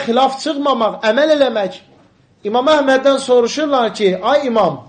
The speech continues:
yalançıları necə tanıyırsan? Deyir,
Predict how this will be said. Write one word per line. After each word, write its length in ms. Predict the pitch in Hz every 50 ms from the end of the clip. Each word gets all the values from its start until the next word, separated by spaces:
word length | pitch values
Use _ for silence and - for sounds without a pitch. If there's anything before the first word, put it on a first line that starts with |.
| - _ _ _ _ _ _ _ _ _ -
yalançıları 1120 | 175 185 247 269 285 294 294 285 277 - 269 277 285 294 302 339 349 330 302 233 - - - - _ _ _ _ _ _ _ _ _ -
necə 320 | 220 262 269 320 370 359
tanıyırsan? 580 | 285 277 247 208 196 185 175 151 - - 135 120 113 - _ _ _ _ _ _ _ _ _ _ _ _ _ _ _ _ _ _ _ _ _ _ _ _ _ _ _ 208
Deyir, 320 | 226 262 294 311 330